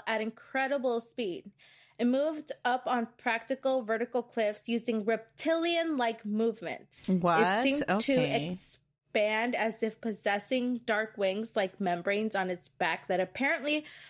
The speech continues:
Speaker 1: propelled it up the ki-, cliffs.
Speaker 2: Wow.
Speaker 1: Once it reached the summit, the witness, witnesses began hearing strange growling and screeching sounds coming from the area.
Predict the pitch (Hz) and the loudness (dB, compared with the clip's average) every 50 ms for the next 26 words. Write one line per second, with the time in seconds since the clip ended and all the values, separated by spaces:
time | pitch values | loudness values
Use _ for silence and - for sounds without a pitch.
0 | - - _ - - 277 220 - - 254 233 226 240 226 233 254 254 247 - 190 | -20 -20 _ -2 -2 -2 -2 0 0 0 2 2 2 0 0 0 0 0 -2 -2
1 | 220 - - - - 208 - - - 220 - - _ _ _ _ - 247 208 170 | -4 -4 -4 -6 -6 -6 -4 -2 -4 -4 -6 -6 _ _ _ _ 0 2 2 2
2 | - - - - - - - - _ _ _ _ _ _ _ _ - 170 165 165 | 0 -4 -14 -14 -16 -16 -18 -20 _ _ _ _ _ _ _ _ -6 -6 -2 2
3 | 160 151 156 156 160 160 165 - - - - - - - _ _ _ _ - 226 | 2 2 2 2 0 -2 -4 -8 -12 -20 -20 -20 -20 -20 _ _ _ _ 0 2
4 | 247 254 254 247 - 339 330 294 - 226 254 247 262 254 - - - 294 285 - | 2 2 2 0 0 0 0 0 0 0 0 0 0 0 -4 -4 -4 -4 -4 0
5 | - 233 214 220 214 208 208 - 233 208 - - 220 226 240 262 269 294 302 - | 0 0 0 0 0 -2 -2 0 -2 -2 0 0 0 0 2 0 0 -2 -4 -6
6 | - - - - - 214 220 254 247 277 302 294 - 269 269 233 226 240 240 185 | -10 -10 -16 -14 -8 -2 -2 0 0 0 -2 0 0 0 0 0 0 -2 -2 0
7 | 226 220 214 220 240 208 226 226 214 214 208 220 - - - - - 220 208 214 | 0 0 0 0 -2 0 0 0 0 0 -2 -4 -8 -10 -10 -4 -2 0 0 0
8 | 226 226 - - 233 208 196 196 190 196 202 - 220 214 - - - - 247 240 | -2 -4 -4 -2 -2 0 0 0 -2 -2 -2 -2 -2 -4 -4 -6 -2 -2 -2 0
9 | - 269 269 262 - - 226 190 190 196 202 - - - - - - 240 226 214 | 0 -2 -2 -2 -2 0 0 0 0 -2 -4 -6 -12 -18 -16 -8 -2 -2 0 0
10 | 208 190 185 - - 190 185 180 - - 170 165 160 - - - 151 175 208 | 0 -4 -4 -4 -4 -2 -2 -2 -2 0 0 0 0 -2 -4 -6 -6 -8 -10